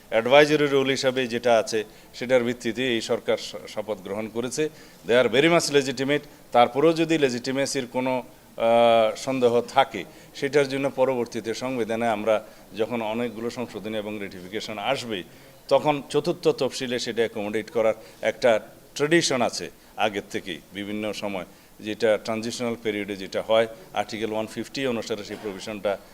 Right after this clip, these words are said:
সংবিধানে আমাদেরকে, আহ, দেয়া আছে, সেই হিসাবে সেটা অ্যাকোমোডেট করা যাবে। আমরা সবাইকে ইনক্লুসিভ করেই এই রাষ্ট্র ব্যবস্থাটা সাজাতে চাই, বৃহত্তর রাষ্ট্রীয় কাঠামোগুলো সংস্কার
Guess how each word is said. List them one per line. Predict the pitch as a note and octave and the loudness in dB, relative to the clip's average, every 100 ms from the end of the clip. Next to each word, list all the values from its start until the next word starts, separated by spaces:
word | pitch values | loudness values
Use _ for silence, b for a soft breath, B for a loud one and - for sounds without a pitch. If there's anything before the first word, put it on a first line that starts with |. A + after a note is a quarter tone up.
| B | B
সংবিধানে | - A#2 G#2+ G2+ G2+ | -10 -6 -4 -4 -4
আমাদেরকে, | G2 F#2+ F2+ D#2+ F#2+ F2 | -6 -8 -10 -10 -12 -12
আহ, | - - - - F2+ F#2 | -16 -20 -16 -6 -6 2
দেয়া | C3 C3 | 6 6
আছে, | G2+ - D3+ | 6 0 -6
সেই | D#3+ B2 B2 | -4 -4 -4
হিসাবে | A#2 G2+ A2+ | -4 -4 -4
সেটা | - G#2 B2 | -8 -4 -4
অ্যাকোমোডেট | A#2+ B2 A#2 A2+ - | -2 -6 -6 -4 2
করা | D3 | 2
যাবে। | C3 G2+ E2 - B B B | 4 0 -2 -12 B B B
আমরা | A2+ D3 | 2 2
সবাইকে | D3 C#3 D#3 D#3+ D#3 E3 C#3 | 4 6 6 6 2 0 0
ইনক্লুসিভ | G#2+ A2+ A#2 B2+ - - | -4 -8 -8 -10 -12 -12
করেই | G2 A#2+ A2+ A#2+ B B B - | -6 -4 -4 -8 B B B -6
এই | G#2 | 2
রাষ্ট্র | G#2+ G2+ - | 2 2 -2
ব্যবস্থাটা | G#2 G2 F#2 - G2 G2+ | 0 0 -2 -4 -4 -4
সাজাতে | G#2+ G#2+ G#2 G#2 | -4 -4 -8 -10
চাই, | A2+ B2+ B B B - | -10 -10 B B B -10
বৃহত্তর | G#2+ C3 B2 B2+ A#2+ | -4 -4 -4 0 2
রাষ্ট্রীয় | G#2+ F#2+ - F#2+ | 2 0 -6 -8
কাঠামোগুলো | F2+ F#2+ A2 A2 G2+ | -8 -8 -8 -8 -10
সংস্কার | - G2 F2+ - | -10 -10 -10 -10